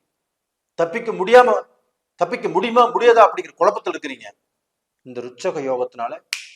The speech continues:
கண்டிப்பாக அந்த பிரச்சனை கண்டிப்பா உங்களுக்கு தீரும். இப்ப போலீஸ் ஸ்டேஷன், கோர்ட்டு கச்சேரி,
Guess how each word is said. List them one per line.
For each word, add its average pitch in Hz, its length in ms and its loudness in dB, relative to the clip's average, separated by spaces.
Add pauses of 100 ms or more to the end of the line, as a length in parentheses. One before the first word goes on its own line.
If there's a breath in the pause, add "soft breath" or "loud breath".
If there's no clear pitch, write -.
(180)
கண்டிப்பாக 156 760 -8 (300)
அந்த 123 180 -16 (140)
பிரச்சனை 139 340 -14 (120)
கண்டிப்பா 117 340 -16
உங்களுக்கு 107 340 -20
தீரும். 104 340 -20 (1400 soft breath)
இப்ப - 200 -16
போலீஸ் 170 300 -2
ஸ்டேஷன், 139 400 -6
கோர்ட்டு 165 340 0
கச்சேரி, 135 460 -4